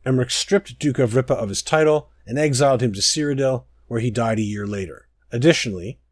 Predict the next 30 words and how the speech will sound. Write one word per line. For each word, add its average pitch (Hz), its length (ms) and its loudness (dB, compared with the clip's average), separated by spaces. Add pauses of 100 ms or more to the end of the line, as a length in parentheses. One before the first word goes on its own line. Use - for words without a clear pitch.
(100)
he 143 160 -6
seized 143 360 -2
a 123 60 -6
full 202 240 0
two-thirds 147 640 0
of 123 60 -4
the 123 80 0
house's 127 500 -2
holdings 101 580 -4 (300)
and 123 160 -2
granted 170 320 0
them 160 160 -2
to 143 100 -6
the 131 80 0
Mornard's 135 540 2
eternal 151 380 -2
foe, 113 420 0 (240)
House - 280 -6
Dufour. - 520 -8 (280)
What 135 200 0
remained 156 380 2
of 190 80 0
Mornard's 143 520 2
land 147 360 0
and 156 100 -2
fortune 110 460 -6
passed 143 360 -2
to 156 100 0
Avrippa's 120 380 -2
son, 95 460 -2